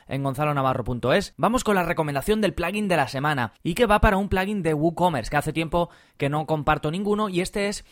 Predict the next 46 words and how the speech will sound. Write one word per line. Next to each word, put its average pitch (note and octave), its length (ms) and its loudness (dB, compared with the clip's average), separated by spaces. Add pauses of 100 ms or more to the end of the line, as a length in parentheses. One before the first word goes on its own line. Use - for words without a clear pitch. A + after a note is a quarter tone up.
(140)
para, G#3 420 2
eh, D#3+ 240 -2
poner E3 320 2
el F3+ 120 0
precio F#3 420 2
de G3+ 80 0
envío F#3 340 2
basado F3+ 420 0
en F3+ 80 -2
el C3+ 160 -2
peso. D3+ 480 -2 (240)
¿Vale? D#3+ 260 -4
Esto, D#3 400 -2
comento C#3+ 340 0
este E3+ 200 0
porque C#3 160 -2
hace C#3 160 -2
poco D3+ 260 2
alguien C#3 220 2
me C#3+ 100 -2
preguntó C3+ 380 0
sobre C3 260 0
esto, C3+ 280 0
por G#2+ 100 -4
el G2+ 100 -6
soporte, E3+ 460 2
por D3 100 0
la B2 100 0
zona C3+ 220 0
de C3+ 80 0
soporte, F#3 500 2 (140)
y B2+ 80 -8
me C#3 60 -2
ha C#3+ 40 -2
parecido D3+ 280 -2
interesante C#3+ 500 -6
compartirlo. A2 680 -2 (280)
Y D3 140 0
el D3+ 80 2
plugin A3 240 2
se F#3 100 -4
llama F#3 200 2
WooCommerce F3 560 0
Weight D3+ 200 0
Based C#3 400 -4
Shipping, F#2+ 540 -4